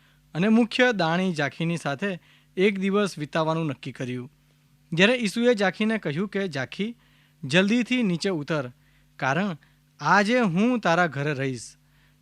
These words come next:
ત્યારે ધાર્મિક આગેવાનો અને સર્વ માણસો ગુસ્સે થયા. શાસ્ત્રમાં ઘણી બધી વખત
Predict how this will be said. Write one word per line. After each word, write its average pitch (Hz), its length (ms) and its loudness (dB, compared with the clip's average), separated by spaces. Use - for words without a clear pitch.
ત્યારે 135 260 -2
ધાર્મિક 156 480 -4
આગેવાનો 143 600 -4
અને 196 200 0
સર્વ 233 460 4
માણસો 180 480 0
ગુસ્સે 139 300 -6
થયા. 131 340 -6
શાસ્ત્રમાં 226 580 4
ઘણી 151 200 -2
બધી 180 240 -2
વખત 170 360 -2